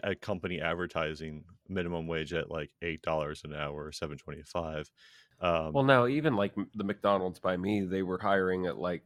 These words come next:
Speaker 2: they're, like, twelve dollars an hour minimum.
Speaker 1: Yeah.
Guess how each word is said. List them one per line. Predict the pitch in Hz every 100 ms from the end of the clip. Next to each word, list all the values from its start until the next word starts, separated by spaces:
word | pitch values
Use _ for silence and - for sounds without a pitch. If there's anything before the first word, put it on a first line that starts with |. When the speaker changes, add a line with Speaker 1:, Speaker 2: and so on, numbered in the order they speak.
| _
Speaker 2:
they're, | 95 87
like, | 87 - _ _ -
twelve | - 101 92
dollars | 95 92 92 92
an | 87
hour | 87 90 87
minimum. | 92 98 98 104 107 - -
Speaker 1:
Yeah. | 90